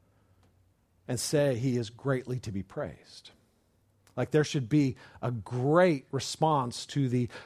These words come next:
greatness of God. It should produce awe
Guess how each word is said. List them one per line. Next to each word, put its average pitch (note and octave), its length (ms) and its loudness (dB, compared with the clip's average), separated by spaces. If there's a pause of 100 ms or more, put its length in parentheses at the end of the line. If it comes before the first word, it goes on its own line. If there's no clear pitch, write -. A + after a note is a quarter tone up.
(140)
greatness B2+ 1040 2 (100)
of C3 220 -2
God. A2 600 -2
It D3 100 -2
should - 220 -4
produce D3 420 2
awe F#3+ 440 4